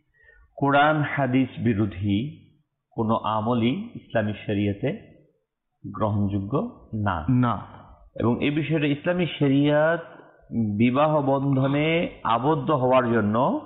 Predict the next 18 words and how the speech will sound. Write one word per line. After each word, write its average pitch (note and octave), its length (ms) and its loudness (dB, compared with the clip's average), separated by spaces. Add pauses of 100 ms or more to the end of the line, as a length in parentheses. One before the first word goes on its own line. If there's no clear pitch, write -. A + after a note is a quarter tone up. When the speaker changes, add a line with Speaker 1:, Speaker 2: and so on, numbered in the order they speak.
(760)
Speaker 1:
সুনির্ধারিত D3+ 1160 0
সিস্টেম D#3+ 720 -2
বর্ণনা C#3 300 2
করেছেন। F2 480 -4 (440)
Speaker 2:
জি। G#2 400 -2 (640)
Speaker 1:
ওই C#3+ 200 2 (160)
সিস্টেমকে G3 840 -2
অ্যাভয়েড D3 460 0
করে, C#3+ 480 0 (120)
পরিহার D#3 520 2
করে C3+ 380 0
আমি D3 300 -2
যদি E3+ 240 0
অন্য F3+ 640 2
কোনো E3 280 0
পন্থা D3 280 0
অবলম্বন C#3 680 0
করি, C#3+ 240 -2